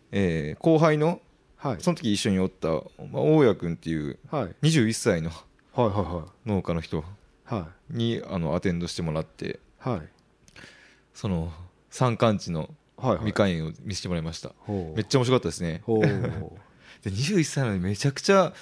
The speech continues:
Speaker 1: しっかりしてるんですよ。
Speaker 2: ほうほうほうほう。
Speaker 1: なんかね、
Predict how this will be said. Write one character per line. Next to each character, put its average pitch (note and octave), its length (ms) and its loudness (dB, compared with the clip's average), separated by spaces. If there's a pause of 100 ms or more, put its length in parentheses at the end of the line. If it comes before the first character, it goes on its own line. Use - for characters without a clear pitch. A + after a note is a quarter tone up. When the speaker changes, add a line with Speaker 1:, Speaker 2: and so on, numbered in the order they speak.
(140)
Speaker 1:
し - 160 -8
っ - 40 -20
か E3+ 100 4
り C3+ 80 4
し - 40 -10
て - 80 -6
る F#2+ 40 0
ん - 20 0
で E2+ 60 -6
す - 80 -8
よ。 D#2+ 240 -8 (100)
Speaker 2:
ほ A2 140 -6
う - 20 -8
ほ F2+ 140 -8
う - 20 -10
ほ D#2+ 200 -12
う D#2 40 -16
ほ D#2 60 -12
う。 C#2+ 60 -14 (300)
Speaker 1:
な B2+ 100 0
ん - 20 -6
か F#2 120 -2
ね、 E2 500 -4